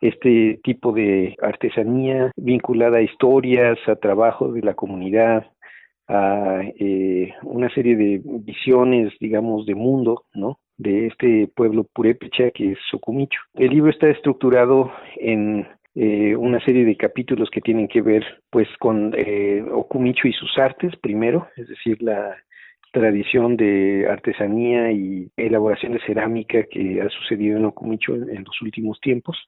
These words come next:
y después una serie de capítulos de análisis de este tipo de artesanías, pero no como, no simplemente como objetos, sino como una serie de indicadores culturales que nos guían,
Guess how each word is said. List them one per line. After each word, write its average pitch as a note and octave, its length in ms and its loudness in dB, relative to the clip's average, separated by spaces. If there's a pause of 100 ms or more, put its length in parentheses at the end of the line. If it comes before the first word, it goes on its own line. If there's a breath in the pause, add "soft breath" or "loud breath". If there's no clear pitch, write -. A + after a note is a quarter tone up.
(120)
y C3 520 -8
después C3 480 0
una D#3 240 2
serie C#3+ 220 2
de B2 120 -2
capítulos B2+ 680 0
de A2+ 320 2
análisis B2+ 680 -4 (360)
de A2+ 640 2
este C#3 200 -2
tipo C#3+ 340 -2
de G#2 320 2
artesanías, A#2 720 -2
pero A2 220 -2
no B2 240 0
como, A#2 520 -2
no C3 120 0
simplemente C#3+ 540 -4
como G2+ 260 -6
objetos, - 580 -6 (140)
sino A2+ 240 -2
como A2+ 480 0
una B2 220 0
serie C3 260 -2
de A#2+ 80 0
indicadores G2+ 640 2
culturales A#2 600 -2 (720 loud breath)
que B2+ 100 2
nos B2 180 4
guían, C#3 380 2